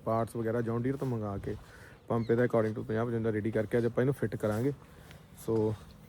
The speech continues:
ਪਹਿਲਾਂ ਤਾਂ ਯਾਰ ਬਾਇਆ ਕਮਾਲ ਆ, ਜਿਹੜੀ ਪਿੰਡ ਦੀ ਹਵਾ ਹੈ ਨਾ, ਕਹਾਉਣਾ ਮਿੰਟੂ ਪਾਵਰੇ ਦਾ ਬਹੁਤ ਘੈਂਟ, ਮਤਲਬ,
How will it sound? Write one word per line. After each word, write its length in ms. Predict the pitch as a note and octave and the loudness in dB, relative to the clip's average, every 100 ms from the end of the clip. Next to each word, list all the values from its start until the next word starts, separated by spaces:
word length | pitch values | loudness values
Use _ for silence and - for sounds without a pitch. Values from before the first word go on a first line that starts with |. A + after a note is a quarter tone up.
| - - | -20 0
ਪਹਿਲਾਂ 220 | C3 D#3 | 4 6
ਤਾਂ 100 | D#3 | 8
ਯਾਰ 180 | D3+ C#3+ | 8 8
ਬਾਇਆ 280 | C3 A#2+ B2+ | 4 4 4
ਕਮਾਲ 340 | B2+ A#2+ A#2 | 2 2 4
ਆ, 120 | A#2 B2 - - - - - | 4 0 -6 -18 -20 -20 -6
ਜਿਹੜੀ 160 | C3 D#3 | 0 0
ਪਿੰਡ 300 | D3 C3+ C3 | 2 2 4
ਦੀ 160 | C3+ C#3 | 6 8
ਹਵਾ 200 | C3+ C3+ | 8 6
ਹੈ 40 | |
ਨਾ, 120 | D3 - - | 4 0 -6
ਕਹਾਉਣਾ 400 | - A#2 B2 C3 A#2+ - - - - - - - | -2 0 2 2 0 -6 -18 -18 -18 -20 -20 2
ਮਿੰਟੂ 280 | C3+ C3+ D#3+ | 4 6 6
ਪਾਵਰੇ 440 | C#3+ C#3 C3 C3+ | 10 10 12 10
ਦਾ 140 | C3 A#2+ - - - | 8 4 -2 -16 -4
ਬਹੁਤ 400 | A#2+ D#3+ G3 F3 D#3+ | 6 10 10 8 4
ਘੈਂਟ, 260 | D#3 C3 C3 | 4 4 4
ਮਤਲਬ, 480 | C3 B2 C3 A#2+ | 4 6 4 2